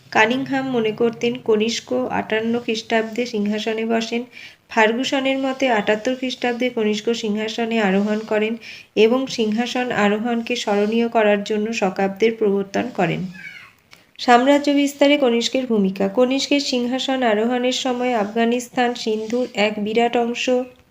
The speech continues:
পাঞ্জাব এবং পার্থিয়া ও ব্যাকট্রিয়ার কিছু অংশ কুষাণ সাম্রাজ্যভুক্ত ছিল। কনিষ্ক বহু রাজ্য জয় করে এক বিশাল সাম্রাজ্যের অধিপতি হন।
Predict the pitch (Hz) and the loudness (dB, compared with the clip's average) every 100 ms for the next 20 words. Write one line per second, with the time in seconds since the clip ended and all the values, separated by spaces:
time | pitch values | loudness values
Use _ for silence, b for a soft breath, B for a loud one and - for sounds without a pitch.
0 | B B B _ 247 240 254 285 285 262 | B B B _ 4 4 4 2 4 2
1 | 240 240 240 214 - - 269 269 262 233 | -2 2 6 6 4 -2 0 2 0 2
2 | 214 208 - 254 254 247 226 226 240 214 | 2 2 -4 0 0 0 -4 -4 0 0
3 | 220 254 254 220 247 247 254 208 208 208 | -2 -6 -4 -4 -2 -2 0 0 2 0
4 | 240 240 240 277 269 208 185 185 B B | -2 -4 -6 -4 -2 0 0 -2 B B
5 | B B 247 240 277 - 294 269 240 240 | B B -4 0 0 2 2 2 2 2
6 | 277 269 269 269 240 214 220 254 254 254 | 2 2 2 0 4 4 4 0 0 0
7 | 240 226 - 277 262 240 220 233 233 254 | -2 -2 2 2 2 0 2 0 0 0
8 | 240 208 254 247 254 262 196 180 | 0 0 -2 -4 -2 -2 0 0